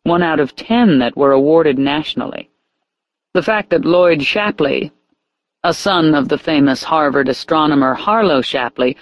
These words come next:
also won a Westinghouse that year, made the achievement all the sweeter in the eyes of the Nash family. Johnny was accepted at the Carnegie Institute of Technology.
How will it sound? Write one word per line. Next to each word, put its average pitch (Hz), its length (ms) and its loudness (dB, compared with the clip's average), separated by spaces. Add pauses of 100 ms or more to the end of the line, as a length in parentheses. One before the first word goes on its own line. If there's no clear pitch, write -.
(260)
also 214 460 2
won 143 200 2
a 131 60 2
Westinghouse 127 720 -2
that 127 240 -4
year, 127 320 0 (340)
made 147 240 0
the 139 140 2
achievement 139 600 0
all 165 240 0
the 185 100 2
sweeter 120 480 0
in 120 80 0
the 131 140 0
eyes 131 260 -2
of 139 80 -2
the 151 100 -2
Nash 123 320 -2
family. 117 480 -8 (760)
Johnny 151 340 2
was 139 160 4
accepted 170 560 0
at 175 140 2
the 160 100 -2
Carnegie 185 640 2
Institute 208 560 0
of 214 160 -2
Technology. 131 720 -2